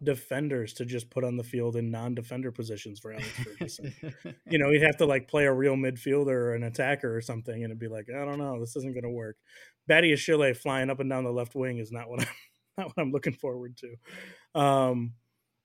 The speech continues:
Speaker 1: just, just a little dig at, uh, Alex Ferguson playing
Speaker 2: <laughs>
Speaker 1: nine defenders, Wayne Rooney, and a goalie, and just being like, "Oh, I can't believe they won one zero." It's like, "I can." Um,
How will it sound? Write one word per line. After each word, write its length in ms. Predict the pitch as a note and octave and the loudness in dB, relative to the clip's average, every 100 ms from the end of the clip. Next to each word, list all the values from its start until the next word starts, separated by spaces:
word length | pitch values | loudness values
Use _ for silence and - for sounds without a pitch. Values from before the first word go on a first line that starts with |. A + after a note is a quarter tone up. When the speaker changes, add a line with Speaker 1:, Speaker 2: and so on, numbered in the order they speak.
| _ _ G#3 | _ _ -8
Speaker 1:
just, 220 | E3 - | -8 -2
just 180 | C4+ B3 | 0 0
a 60 | |
little 240 | C3+ B2 A2+ | 0 0 -2
dig 260 | A2+ G#2 | -6 -8
at, 180 | G#2+ A#2 | -12 -10
uh, 220 | A#2+ A2 A2+ _ _ - | -10 -10 -14 _ _ -14
Alex 220 | G#2 - | -14 -14
Ferguson 520 | - G#2 A2 - A2 - - _ _ - | -16 -14 -16 -16 -18 -18 -20 _ _ -2
playing 260 | C3 B2+ | 0 0
Speaker 2:
<laughs> 80 | B2 | -2
Speaker 1:
nine 160 | A#2 B2+ | -2 -2
defenders, 540 | B2 C3 B2 A#2+ A#2+ | -2 -2 -2 -2 -4
Wayne 320 | A#2+ A#2+ A#2+ | -4 -4 -2
Rooney, 300 | A#2+ A#2+ B2 | -2 -4 -4
and 80 | A#2+ | -4
a 60 | A2+ | -4
goalie, 460 | A2+ G#2+ A2 A#2 | -6 -8 -8 -10
and 80 | A2+ | -10
just 180 | A#2 A#2 | -12 -12
being 260 | - A#2+ A#2 | -12 -10 -10
like, 220 | A2+ G#2+ | -10 -4
"Oh, 100 | B3 | -2
I 120 | C4 | 2
can't 260 | A#3 - A#3+ | 2 2 2
believe 280 | G#3+ G#3 G3 | 4 4 4
they 100 | F3+ | 2
won 260 | E3+ D#3+ D3 | 2 2 0
one 320 | D#3+ E3+ D#3+ | -2 -2 -2
zero." 360 | C#3+ C#3+ G#2+ G2 | -2 -2 -4 -12
It's 120 | - | -16
like, 120 | A2+ - - A2 | -16 -16 -18 -10
"I 140 | G2 | -8
can." 280 | F2+ G#2 G2 - - - - _ _ | -8 -12 -16 -20 -20 -20 -20 _ _
Um, 480 | C#3+ C3 A#2+ A2+ | 0 0 0 -4